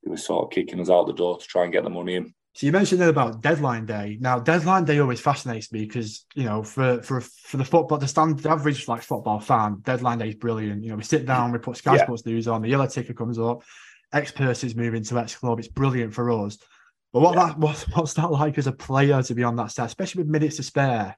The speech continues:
Speaker 1: Yeah, so for, for that, it was, I think this is sort of different to what, what most would be like, if I'm honest, because this was,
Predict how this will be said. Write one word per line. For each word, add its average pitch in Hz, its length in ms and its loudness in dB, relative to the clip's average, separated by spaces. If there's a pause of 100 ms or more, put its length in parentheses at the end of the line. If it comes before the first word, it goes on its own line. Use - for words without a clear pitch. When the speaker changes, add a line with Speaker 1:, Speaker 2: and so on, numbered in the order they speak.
(160)
Speaker 1:
Yeah, 165 420 8
so 151 280 6
for, 160 280 2
for 151 180 -2
that, 165 280 6
it 143 80 0
was, 139 180 -4
I 151 120 2
think 185 280 -2
this 175 180 -2
is 151 140 -6
sort 117 260 2
of - 60 -14
different 113 480 -2
to 104 80 -4
what, 101 300 6 (220)
what 107 220 4
most 110 420 2
would 110 180 0
be 135 200 0
like, 143 340 4
if 123 140 -4
I'm 131 100 0
honest, 147 420 0 (120)
because 113 340 -4
this 139 300 0
was, 120 380 2